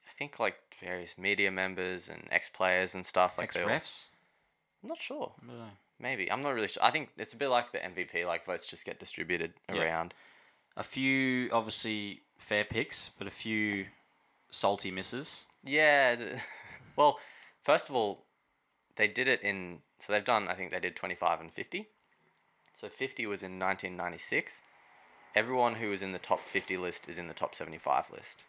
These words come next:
Speaker 1: So they didn't bump anyone out.
Speaker 2: Right.
Speaker 1: Which I think is important to note because it's like, yes, players now are better, but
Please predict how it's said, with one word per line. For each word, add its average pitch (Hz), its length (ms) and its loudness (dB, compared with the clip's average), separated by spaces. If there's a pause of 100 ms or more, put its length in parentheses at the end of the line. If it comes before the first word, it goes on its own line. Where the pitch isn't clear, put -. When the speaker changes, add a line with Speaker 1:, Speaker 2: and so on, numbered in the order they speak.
(120)
Speaker 1:
So 92 200 -2
they 92 140 4
didn't 101 360 -2
bump 90 240 0
anyone 80 280 -6
out. - 300 -8
Speaker 2:
Right. 92 360 2
Speaker 1:
Which 98 100 -4
I 107 80 6
think 104 200 0
is 101 100 -2
important 95 440 -2
to - 80 -6
note 82 260 -4 (120)
because 85 240 -12
it's 78 140 -4
like, 80 300 0 (1040)
yes, 98 300 2
players 90 420 0
now 85 220 2
are 78 180 0
better, 82 360 2 (560)
but 90 260 4